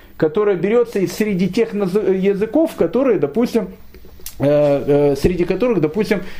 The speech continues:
э, живут и евреи. Поэтому, поэтому появляется язык.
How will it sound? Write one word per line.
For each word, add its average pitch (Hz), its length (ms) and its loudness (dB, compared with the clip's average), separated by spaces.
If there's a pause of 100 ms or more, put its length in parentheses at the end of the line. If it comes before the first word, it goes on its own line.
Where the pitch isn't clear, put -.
(160)
э, 143 320 2
живут 170 460 0
и 165 80 4
евреи. 165 600 -2
Поэтому, 240 500 0 (180)
поэтому 330 240 2
появляется 277 460 0
язык. 143 420 -2